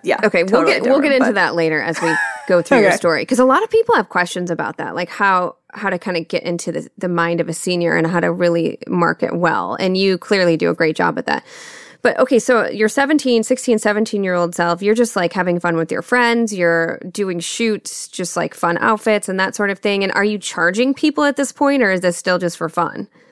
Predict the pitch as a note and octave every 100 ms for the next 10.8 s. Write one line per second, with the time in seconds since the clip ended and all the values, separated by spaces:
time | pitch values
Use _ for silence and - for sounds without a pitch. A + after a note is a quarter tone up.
0 | _ _ A#3+ D4 - - D4+ C4 A3 G#3
1 | - G#3+ G3 F#3+ G#3 F#3 G#3 C#4+ - -
2 | A3 G#3+ G#3 G#3 G#3+ A3+ G#3 G3 F#3+ F#3+
3 | - F#3 F#3 F#3 F3+ G3 F#3+ D#3+ C#3+ -
4 | - _ - - G3 F#3 F3 D#3 D3 E3
5 | F3 C3+ - G3 F3 F3 - D#3 D#3+ -
6 | - F#3 E3 F3+ F3 - D2 - - -
7 | - G3+ F#3+ F3 - - A3+ A3+ A#3 B3+
8 | G#3+ G3 G3 F#3 F3+ E3+ D3+ D#3+ - G3+
9 | G3 E3+ E3+ D#3+ D#3+ D#3+ - G#3 C4+ A#3
10 | F3 F3 - - F3 E3 - A#3